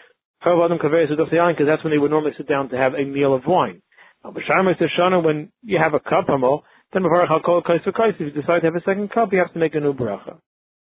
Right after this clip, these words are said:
Rabbi Marmar Yikul Dei Rava came to the house of Rava. It was Bechol during the week. How did the bracha Tayamazin? Well, the bracha Lachamazin. He made a bracha on wine before the meal, and he also made, when he had a second cup afterwards, he made a new bracha. Amalei Yasher V'Chen Rabbi Shua ben Levi.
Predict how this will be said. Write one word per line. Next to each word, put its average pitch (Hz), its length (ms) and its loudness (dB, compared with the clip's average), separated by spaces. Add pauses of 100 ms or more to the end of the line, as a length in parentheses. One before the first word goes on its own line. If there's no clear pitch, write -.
(340)
Rabbi 202 220 2
Marmar 170 440 2
Yikul 160 180 0
Dei 156 100 2
Rava 147 420 2 (100)
came 170 140 -6
to 156 40 -8
the 151 60 0
house 147 160 2
of 135 140 -4
Rava. 135 320 -2 (500)
It 226 60 -6
was 202 120 0
Bechol 156 400 0
during 151 140 0
the 151 80 2
week. 123 240 0
How 185 140 2
did 170 100 0
the 156 80 0
bracha 151 260 0
Tayamazin? 139 520 -4 (500)
Well, 135 120 0
the 160 60 0
bracha 170 220 2
Lachamazin. 196 460 2
He 135 80 -2
made 175 140 2
a 175 40 2
bracha 165 280 0
on 156 100 -2
wine 147 180 2
before 135 280 -2
the 127 60 -2
meal, 151 280 -2 (480)
and 160 100 0
he 160 80 4
also 185 300 2
made, 165 260 2
when 160 140 0
he 151 60 2
had 156 120 2
a 156 80 -2
second 202 280 -2
cup 180 140 2
afterwards, 196 340 0
he 147 40 -8
made 156 140 0
a - 20 -6
new 160 140 -2
bracha. 190 420 0 (420)
Amalei 143 680 -2
Yasher 180 500 2
V'Chen 185 220 -4
Rabbi 170 220 -4
Shua 175 100 0
ben 175 140 0
Levi. 220 240 0